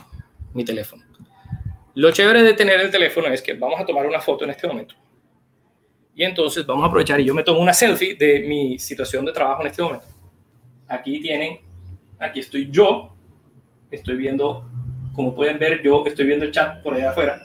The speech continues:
Y me acabo de tomar una foto. Esa foto, ustedes van a ver que automáticamente Google Fotos va y aparece, va a aparecer. Obviamente, cuando uno quiere hacer los demos, siempre se demora.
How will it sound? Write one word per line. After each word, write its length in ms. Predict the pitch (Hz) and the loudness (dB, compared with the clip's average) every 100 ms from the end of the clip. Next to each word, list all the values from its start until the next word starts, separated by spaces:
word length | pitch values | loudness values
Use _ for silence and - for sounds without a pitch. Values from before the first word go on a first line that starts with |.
| - - - - - - - - - | -20 -20 -12 -10 -6 -8 -10 -14 -4
Y 140 | - 190 | 2 4
me 100 | 185 | 4
acabo 180 | 135 131 | 4 4
de 60 | |
tomar 160 | 135 156 | 6 6
una 140 | 175 | 6
foto. 280 | 175 180 - - - - - - - - _ _ - - - - _ _ _ _ _ _ | 6 2 0 -10 -10 -10 -10 -14 -16 -20 _ _ -20 -20 -20 -20 _ _ _ _ _ _
Esa 240 | 156 143 - | 2 4 6
foto, 460 | 147 - 233 - _ - _ _ - | 6 4 0 -4 _ -20 _ _ -10
ustedes 360 | 127 - 120 123 | -6 -2 -2 0
van 140 | 139 | 2
a 60 | 170 | 4
ver 300 | 139 - - - | 2 0 -12 -2
que 260 | 135 151 - | 2 2 2
automáticamente 800 | 127 127 120 131 175 156 143 | -2 0 -4 -2 0 0 0
Google 240 | 156 147 156 | 0 2 0
Fotos 540 | - 123 147 - - _ _ _ - _ _ _ _ - | 2 0 -2 -6 -14 _ _ _ -20 _ _ _ _ -4
va 180 | 127 135 | 0 2
y 80 | 139 | 2
aparece, 600 | 143 120 117 147 - _ - _ _ - - | 0 0 0 -2 -2 _ -20 _ _ -20 -6
va 120 | 120 | 0
a 40 | 139 | 2
aparecer. 460 | 123 113 - 117 - _ _ - | 2 -2 -2 -4 -8 _ _ -6
Obviamente, 400 | 117 131 123 131 | -4 -2 -2 -2
cuando 200 | 117 107 | -4 -4
uno 100 | 117 | -4
quiere 160 | 123 | -4
hacer 160 | 123 123 | -2 -2
los 100 | 117 | 0
demos, 360 | 123 113 - | 0 -2 -4
siempre 240 | - 113 - | -8 -8 -2
se 120 | 123 | 0
demora. 300 | 110 113 - | 0 -2 -6